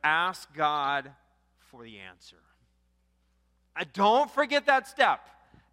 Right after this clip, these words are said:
Asking God for the answer. In fact, twenty times in Scripture, we're told specifically, "Ask God.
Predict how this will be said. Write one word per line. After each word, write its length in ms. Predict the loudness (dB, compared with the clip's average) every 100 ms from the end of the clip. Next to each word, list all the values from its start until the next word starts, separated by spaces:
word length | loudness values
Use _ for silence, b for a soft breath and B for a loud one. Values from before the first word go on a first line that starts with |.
| _
Asking 920 | 0 2 0 -2 -8 -8 -6 -8 -14 _ _ 0
God 400 | 2 4 2 -2
for 100 | -10
the 120 | -6
answer. 180 | -6 -8
In 160 | -12
fact, 460 | -4 2 2 0 -8 b b -18
twenty 560 | -18 -4 0 0 0
times 680 | -6 -2 2 2 0 -8 -20 _
in 240 | -6 -6
Scripture, 480 | -8 -2 -2 -2 -10
we're 320 | -6 -6 -6
told 360 | -4 -2 -2 -2
specifically, 760 | -12 -10 -4 -4 -4 -8 -8 -10 b b _ -2
"Ask 680 | 0 2 0 -2 -4 -12 -14 -18 -20 _ _ _ _ _ _ _ _
God. 320 | 0 0 -2